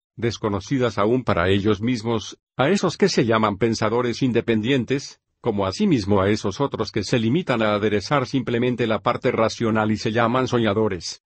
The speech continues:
dirigirse a ellos, digo, y advertirles que no deben despachar a la vez dos asuntos harto diferentes en la manera de ser tratados,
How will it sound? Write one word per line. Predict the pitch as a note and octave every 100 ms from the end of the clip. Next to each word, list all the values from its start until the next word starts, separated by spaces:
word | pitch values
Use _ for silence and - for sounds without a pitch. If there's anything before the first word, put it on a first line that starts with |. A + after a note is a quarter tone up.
| _
dirigirse | G2+ A2 G2+ E3 C#3+ A#2+
a | G#2
ellos, | A#2+ A2 A2 - _ _
digo, | F#2+ A#2 G2+ G2+ - _ _
y | B2+ B2
advertirles | A2+ G2+ A#2 F#2 D#3 A#2+ D3+ -
que | B2+
no | B2+ F3
deben | F3 D#3 C3+
despachar | C#3 - A#2+ - A2+
a | G#2+
la | G#2
vez | A#2+ A#2
dos | C#3 C3+ C3
asuntos | - D#3+ C#3+ A#2 -
harto | D#3 C3+ C#3+
diferentes | A#2 G#2 A2+ A#2 A2 A2
en | B2
la | A2
manera | G#2+ A#2 B2+ C#3+
de | A#2+
ser | - A#2+
tratados, | - F#2+ - C3+ F#2 - -